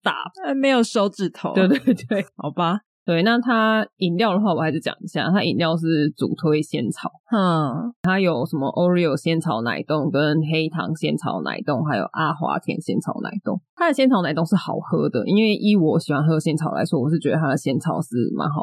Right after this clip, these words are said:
Speaker 1: 喝的。
Speaker 2: 嗯。
Speaker 1: 但是它意外的不甜。
Speaker 2: 不甜？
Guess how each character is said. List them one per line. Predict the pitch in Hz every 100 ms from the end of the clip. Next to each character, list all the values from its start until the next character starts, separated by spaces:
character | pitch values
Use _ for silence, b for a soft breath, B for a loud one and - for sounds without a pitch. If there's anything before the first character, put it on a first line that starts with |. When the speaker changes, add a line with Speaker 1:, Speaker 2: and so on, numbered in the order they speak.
| -
Speaker 1:
喝 | - -
的。 | 196 185 _
Speaker 2:
嗯。 | 196 196 175 160 233 _
Speaker 1:
但 | 320 320
是 | 320
它 | 294 294
意 | - 254
外 | 220 233 180
的 | 147 117
不 | - 214 185
甜。 | - - - - 214 214 _
Speaker 2:
不 | - 427
甜？ | 262 170 165